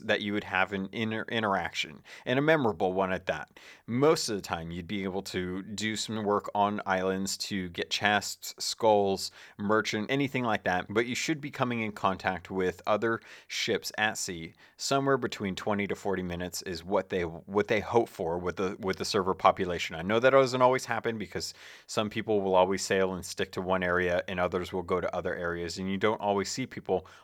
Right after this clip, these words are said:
all the time. But with the crossplay option, it should not affect this. It should work just like it is currently, and there shouldn't be any change. What they're planning on doing eventually before Arena, but not coming in the next update, is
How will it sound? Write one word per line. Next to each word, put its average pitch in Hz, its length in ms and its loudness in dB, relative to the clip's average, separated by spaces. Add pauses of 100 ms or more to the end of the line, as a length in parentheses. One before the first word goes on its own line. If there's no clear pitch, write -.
(100)
all 101 140 6
the 90 140 0
time. 87 340 0
But 107 340 4
with 135 320 2
the 139 100 0
crossplay 120 580 4
option, 85 520 -2
it 104 200 0
should 117 320 2
not 104 180 4
affect - 460 -6
this. 87 560 -6
It 92 120 -4
should 98 300 -2
work 98 480 2
just 98 320 -2
like 131 220 0
it - 120 -4
is 101 280 0
currently, 90 720 -4
and 98 160 -4
there 95 80 2
shouldn't 101 320 -4
be 98 100 -2
any 98 180 -2
change. - 480 -6
What 104 200 2
they're 113 120 2
planning 190 520 0
on 180 160 0
doing 85 400 -8
eventually 95 680 -2 (160)
before 143 540 2
Arena, 117 520 0
but 101 160 -2
not 104 280 0
coming 123 300 -2
in 110 100 -2
the 107 80 -2
next 98 340 -2
update, 80 400 -4 (560)
is 110 200 -2